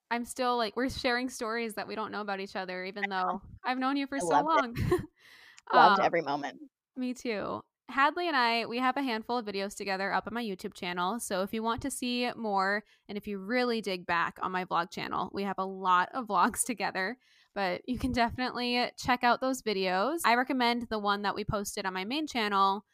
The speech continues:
Speaker 1: called Confronting My Ex-Best Friend, 'cause it's our most recent video together.
Speaker 2: Other than New Year's.
Speaker 1: Yeah. Oh, that's right. Yes. She's also my New Year's vlog, of course. But I think that's everything I have to say. So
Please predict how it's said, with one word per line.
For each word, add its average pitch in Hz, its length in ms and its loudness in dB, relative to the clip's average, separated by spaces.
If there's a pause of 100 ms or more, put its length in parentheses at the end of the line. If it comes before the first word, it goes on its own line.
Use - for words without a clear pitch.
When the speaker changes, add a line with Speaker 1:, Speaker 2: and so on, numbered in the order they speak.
(340)
Speaker 1:
called 190 320 4
Confronting 208 480 -4
My 190 160 -6
Ex-Best 185 420 -8
Friend, 165 360 -6 (360)
'cause 196 280 -8
it's 208 140 -10
our 208 80 -4
most 196 240 -8
recent 185 300 -12
video 175 420 -6 (280)
together. 202 480 -6 (400)
Speaker 2:
Other 190 180 -2
than 208 160 -4
New 185 100 -4
Year's. 165 300 -10 (380)
Speaker 1:
Yeah. 220 160 -4 (180)
Oh, 294 320 6
that's - 220 2
right. 233 320 2
Yes. - 340 -6
She's 214 160 -8
also 214 260 0
my 277 140 -2
New 262 100 -4
Year's 185 220 -6
vlog, - 320 -4
of 214 100 -12
course. 220 340 -4 (120)
But 220 220 -2
I 220 100 -8
think 269 260 -10
that's 302 220 -8
everything 277 380 -4
I 262 80 -2
have 247 240 -6
to 240 100 -6
say. 262 640 -4
So 196 640 -4